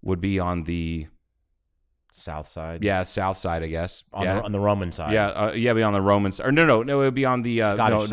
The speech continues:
Speaker 1: would be a
Speaker 2: side,
Speaker 1: Scottish
Speaker 2: not
Speaker 1: side.
Speaker 2: Scottish, but
Speaker 1: Yeah, 'cause it was
Speaker 2: whatever, the,
Speaker 1: Roman
Speaker 2: the
Speaker 1: soldiers.
Speaker 2: barbarian side.
Speaker 1: The barbarian side. Yeah, the
Speaker 2: Yes.
Speaker 1: Celt side.
Speaker 2: Yes.
Speaker 1: Um,
Speaker 2: Northern side, yeah.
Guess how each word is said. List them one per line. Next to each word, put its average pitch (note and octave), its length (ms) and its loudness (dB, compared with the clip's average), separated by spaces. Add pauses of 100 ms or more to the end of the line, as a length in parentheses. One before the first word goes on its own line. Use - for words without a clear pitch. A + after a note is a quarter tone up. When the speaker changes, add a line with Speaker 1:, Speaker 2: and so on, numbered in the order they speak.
Speaker 1:
would - 60 0
be G#2 60 2
a F#2+ 40 2
Speaker 2:
side, F2 40 -4
Speaker 1:
Scottish G#2 300 0
Speaker 2:
not G#2+ 60 2 (140)
Speaker 1:
side. F2 100 -4
Speaker 2:
Scottish, - 80 0
but F2 140 -2 (160)
Speaker 1:
Yeah, C3+ 160 6
'cause C3+ 160 2
it C#3 40 8
was A#2+ 120 6
Speaker 2:
whatever, G#2 140 6
the, A#2 40 8
Speaker 1:
Roman A2+ 180 6
Speaker 2:
the A#2 60 6
Speaker 1:
soldiers. A#2+ 220 10 (100)
Speaker 2:
barbarian G2 360 4
side. E2+ 220 -2
Speaker 1:
The A2 60 4
barbarian G#2+ 720 6
side. D#2 320 -2
Yeah, F2 100 -2
the F2+ 80 0
Speaker 2:
Yes. D2 120 -10
Speaker 1:
Celt A2+ 240 -2
side. D2+ 480 -4
Speaker 2:
Yes. D#2 300 -12 (440)
Speaker 1:
Um, G#2 180 0
Speaker 2:
Northern F#2+ 280 4
side, C2 300 -12
yeah. C2+ 180 -14